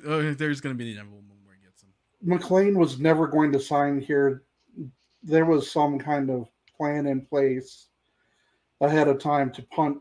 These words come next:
Speaker 2: that draft and go for something the next season because they knew damn well McClain wasn't going to sign. And if they thought possibly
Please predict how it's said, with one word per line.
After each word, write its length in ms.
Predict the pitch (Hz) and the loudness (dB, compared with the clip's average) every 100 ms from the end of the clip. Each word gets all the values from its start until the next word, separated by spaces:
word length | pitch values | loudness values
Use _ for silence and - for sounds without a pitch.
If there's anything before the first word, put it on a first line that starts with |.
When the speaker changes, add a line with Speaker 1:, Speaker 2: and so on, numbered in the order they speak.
| _ | _
Speaker 2:
that 280 | 143 135 135 | -4 -2 -2
draft 540 | 131 131 135 135 - | -4 -4 -2 -4 -6
and 160 | 127 127 | -10 -4
go 180 | 135 135 | -4 -4
for 160 | - 131 | -6 -8
something 440 | 147 135 139 127 | -6 -6 -6 -6
the 100 | 131 | -6
next 320 | 127 123 - | -8 -12 -12
season 360 | 139 120 120 120 | -12 -10 -8 -8
because 440 | 131 135 139 123 | -6 -4 -4 -4
they 200 | - 156 | -2 0
knew 260 | 156 156 151 | 2 2 2
damn 340 | 143 139 131 | 0 -4 -4
well 460 | 123 120 120 120 - _ _ _ _ _ _ _ _ _ - | -6 -6 -8 -10 -14 _ _ _ _ _ _ _ _ _ -8
McClain 420 | 143 - 151 143 | -6 0 0 0
wasn't 340 | 139 131 135 | 0 -2 -4
going 240 | 131 135 131 | -4 -4 -4
to 100 | 127 | -6
sign. 320 | 143 131 131 | -6 -4 -4
And 160 | 127 131 | -4 -6
if 160 | - | -6
they 160 | 151 139 | -2 -2
thought 560 | 135 135 139 143 151 - _ _ _ _ _ _ _ _ _ _ - | -2 2 6 6 2 -4 _ _ _ _ _ _ _ _ _ _ -12
possibly 640 | 127 - 131 131 131 127 | -10 -6 -4 -4 -4 -6